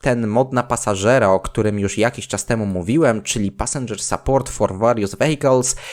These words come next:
Będzie to dodatek, który, uwaga, będzie wymagał D L C Kubota Pack. Czyli jeżeli nie kupiliście tego dodatku,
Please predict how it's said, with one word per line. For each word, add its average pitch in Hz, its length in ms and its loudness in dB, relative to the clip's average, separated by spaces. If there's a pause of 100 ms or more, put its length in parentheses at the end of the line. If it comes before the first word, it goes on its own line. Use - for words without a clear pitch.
(220)
Będzie 170 420 2
to 143 760 4
dodatek, 131 840 2
który, 131 640 2
uwaga, 127 680 0
będzie 131 560 2
wymagał 117 520 2
D 107 140 2
L 113 160 6
C - 160 -2
Kubota 98 400 0
Pack. - 360 -2 (220)
Czyli 123 560 0
jeżeli 139 680 2
nie 139 140 0
kupiliście 170 520 0
tego 107 220 0
dodatku, 190 600 2